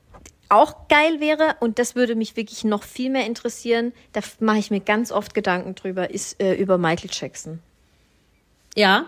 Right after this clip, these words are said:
Speaker 2: ja, ja, ja, stimmt auch sowas, ja.
Speaker 1: Das finde ich wirklich wahnsinnig spannend, ob das
Speaker 2: Ähm.
Speaker 1: wirklich stimmt, so wie das jetzt die vermeintlichen Missbrauchsopfer
Speaker 2: Mhm.
Speaker 1: erzählen.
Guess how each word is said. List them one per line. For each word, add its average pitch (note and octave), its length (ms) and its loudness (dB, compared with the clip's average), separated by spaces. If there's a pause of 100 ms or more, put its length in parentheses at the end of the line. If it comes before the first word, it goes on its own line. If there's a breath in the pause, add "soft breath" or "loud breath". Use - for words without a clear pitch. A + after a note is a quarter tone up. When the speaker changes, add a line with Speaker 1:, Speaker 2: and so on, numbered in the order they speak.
Speaker 2:
ja, B3 180 2
ja, C4+ 220 4 (160)
ja, A3+ 240 2
stimmt C4+ 300 -6
auch - 100 -2
sowas, F#3+ 380 -4
ja. F#3 180 -4 (560)
Speaker 1:
Das - 400 0 (840)
finde A3 300 2
ich G3+ 160 -4
wirklich G#3 400 -2
wahnsinnig G3 640 0
spannend, F3 420 -4
ob - 200 -10
das - 260 -2
Speaker 2:
Ähm. E3+ 100 -6
Speaker 1:
wirklich G3 400 -2
stimmt, G3 400 -4
so F#3 220 -4
wie F3+ 220 -4
das F3+ 200 -4
jetzt - 260 -8
die F#3 140 -10
vermeintlichen F3 640 -6
Missbrauchsopfer - 760 -8
Speaker 2:
Mhm. - 40 -6
Speaker 1:
erzählen. E3+ 520 -4